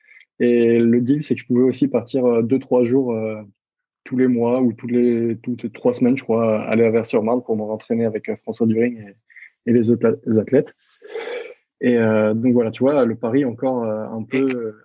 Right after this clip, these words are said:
Speaker 1: un
Speaker 2: que-,
Speaker 1: peu
Speaker 2: quelle
Speaker 1: au
Speaker 2: était la, la, la mission qu'ils t'ont confiée ?
Speaker 1: Eh ben, tu vois, c'est toujours la mission que j'ai actuellement d'ailleurs, parce que je suis toujours employé depuis, euh, deux mille, fin deux mille quinze, euh, à l'A S Nantaise. Je suis chargé de communication et de partenariat. Je suis responsable de la communication de, de tout le club. Euh, donc c'est,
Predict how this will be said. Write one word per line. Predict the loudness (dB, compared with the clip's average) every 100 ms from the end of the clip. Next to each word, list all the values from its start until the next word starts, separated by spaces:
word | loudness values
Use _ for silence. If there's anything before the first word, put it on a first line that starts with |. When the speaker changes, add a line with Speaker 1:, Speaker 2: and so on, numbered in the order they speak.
| -10
Speaker 1:
un |
Speaker 2:
que-, | -2
Speaker 1:
peu | 0
Speaker 2:
quelle | 2
Speaker 1:
au |
Speaker 2:
était | 2
la, | 2 0
la, | 0 -2
la | -2 -4
mission | -4 -6 -8
qu'ils | -2 -2 -2
t'ont | -6 -14
confiée ? | -14 -10 -10 -12 _ _ _ _ _ -16 -16 -4
Speaker 1:
Eh | 0
ben, | 2 2 0 -2
tu |
vois, | 0
c'est | 0 -4
toujours | -2 0
la | 2
mission | 0 0
que | 0
j'ai | 0
actuellement | -2 -2 -4
d'ailleurs, | -4 -6 -8 -14
parce | -10
que | -10
je |
suis | -8
toujours | -4 -2
employé | 0 2 2
depuis, | 2 0 -2
euh, | -2
deux | 0 0
mille, | -2 -4 -10
fin | -2 2
deux | 4
mille | 4 2
quinze, | 0 -2 -2
euh, | -4 -4
à | -6
l'A | -10
S | -10
Nantaise. | -4 0 0 0
Je | -4
suis | -6
chargé | -2 0 0
de | 0
communication | 2 2 0 -2 -4
et |
de | -2
partenariat. | -4 -4 -4 -4
Je | -4
suis | -4
responsable | -4 -2 0 2
de |
la | 2 0
communication | -2 -6 -4 -4 -6
de, | -4 -4
de | -4 -10
tout | -16
le | -8
club. | 0 0 0
Euh, | -6 -10
donc | -18
c'est, | -10 -4 -4